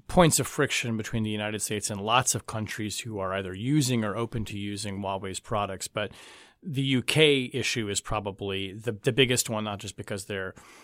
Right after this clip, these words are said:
it's so prominent in the press, but because they are our closest intelligence partner. I mean, these are really sister services when we talk about, you know,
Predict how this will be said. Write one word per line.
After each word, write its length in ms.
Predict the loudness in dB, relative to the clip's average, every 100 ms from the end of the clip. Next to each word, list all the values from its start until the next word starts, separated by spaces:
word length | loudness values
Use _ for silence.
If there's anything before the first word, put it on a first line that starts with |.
| -10
it's 140 | -2 0
so 320 | 2 0 -6 -16
prominent 540 | 0 2 2 0 -4
in 80 | -8
the 80 | -2
press, 280 | 4 4
but 120 | 4 -2
because 240 | -2 2
they 180 | 4 4
are 260 | 6 6 8
our 180 | 4 2
closest 720 | -2 -2 0 0 -4 -6 -8
intelligence 880 | -10 -8 -6 -6 -6 -10 -6 -6 -6 -10 -20 -20 -14
partner. 540 | -2 0 0 -4 -12 -10
I 60 |
mean, 160 | -8 -6
these 220 | -6 -4
are 100 | -4
really 260 | -4 -4 -2
sister 520 | 0 2 0 -2 -4
services 640 | -4 -6 -8 -10 -10 -10
when 100 | -12
we 80 | -12
talk 300 | -10 -10 -10
about, 360 | -10 -8 -8 -8 -14 -20 -20 -16
you 80 | -8
know, 260 | -6 -6